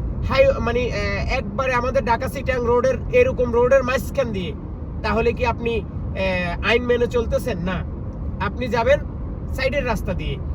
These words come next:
আপনি কাউকে হতাশ করবেন না, কারো সাথে ঝগড়া করবেন না, আপনি সিধা straight by straight আপনি আপনার রাস্তা দিয়ে চলাফেরা করবেন। তাতে করে আপনি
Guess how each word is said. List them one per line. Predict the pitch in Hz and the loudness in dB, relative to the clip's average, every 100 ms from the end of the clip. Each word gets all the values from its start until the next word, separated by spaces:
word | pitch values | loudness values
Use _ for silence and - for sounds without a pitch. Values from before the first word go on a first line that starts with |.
| - | -2
আপনি | 226 208 285 | -2 0 0
কাউকে | - 240 233 277 | 2 2 4 4
হতাশ | 254 226 254 - | 4 0 -2 -2
করবেন | - 196 202 | -2 -2 -2
না, | 185 | -2
কারো | 185 208 233 | -2 -2 -2
সাথে | 220 220 254 | -2 0 0
ঝগড়া | - 226 247 | 2 2 0
করবেন | 254 233 208 | 0 0 0
না, | 196 | -2
আপনি | 190 214 208 | -2 0 0
সিধা | - 254 247 269 | -2 -4 0 0
straight | 247 - 262 214 | 0 -2 -2 0
by | 254 247 | -2 -2
straight | - 277 302 - - - - | 0 0 0 -4 -6 -6 -4
আপনি | - - | -4 0
আপনার | 247 226 240 | 0 2 0
রাস্তা | 220 196 233 | 0 0 -2
দিয়ে | 233 | 0
চলাফেরা | 233 208 196 202 | 0 0 0 0
করবেন। | 185 185 156 - - - - - - - - | 0 -2 -2 -4 -4 -4 -6 -4 -4 -4 -4
তাতে | 190 196 240 | -4 0 2
করে | 262 285 | 4 4
আপনি | 269 262 320 | 2 -2 -4